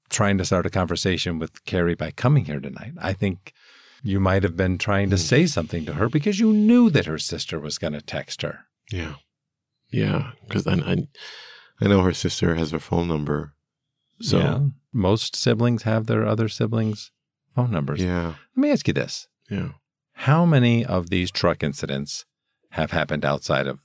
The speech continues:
Speaker 1: this karaoke bar?
Speaker 2: Mm, I want to say eleven.
Speaker 1: Oh, wait,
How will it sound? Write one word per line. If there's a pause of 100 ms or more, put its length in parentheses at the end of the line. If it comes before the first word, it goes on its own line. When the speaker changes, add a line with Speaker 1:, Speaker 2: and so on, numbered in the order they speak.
(260)
Speaker 1:
this
karaoke
bar? (340)
Speaker 2:
Mm, (320)
I
want
to
say (300)
eleven. (580)
Speaker 1:
Oh, (380)
wait,